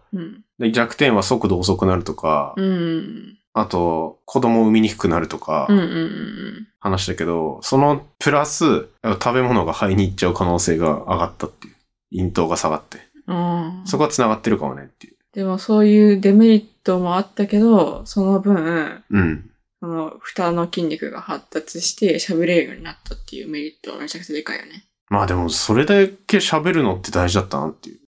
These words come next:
Speaker 1: でもさ、
Speaker 2: うん。
Speaker 1: 今の直立二足歩行になった結果、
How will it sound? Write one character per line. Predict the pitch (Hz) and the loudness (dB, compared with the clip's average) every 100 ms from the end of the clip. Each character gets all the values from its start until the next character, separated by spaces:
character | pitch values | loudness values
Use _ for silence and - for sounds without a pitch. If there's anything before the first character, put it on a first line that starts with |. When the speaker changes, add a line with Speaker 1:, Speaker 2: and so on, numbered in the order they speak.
| 247 | -4
Speaker 1:
で | 277 | 2
も | 220 | 2
さ、 | 220 190 165 165 | 2 0 0 -2
Speaker 2:
う | 95 | 0
ん。 | 87 76 - _ | 0 -2 -8 _
Speaker 1:
今 | - 277 240 | -2 2 4
の | 180 147 - - _ - | 2 0 -6 -14 _ -10
直 | 233 | -2
立 | 262 - | -2 2
二 | 262 | 0
足 | 254 269 269 | 2 0 2
歩 | 269 | 2
行 | 262 214 | 2 2
に | 185 | 2
な | 180 | 0
っ | 202 | -2
た | - 202 | -2 0
結 | 196 190 _ | 0 -2 _
果、 | - 233 170 233 | 0 2 2 -2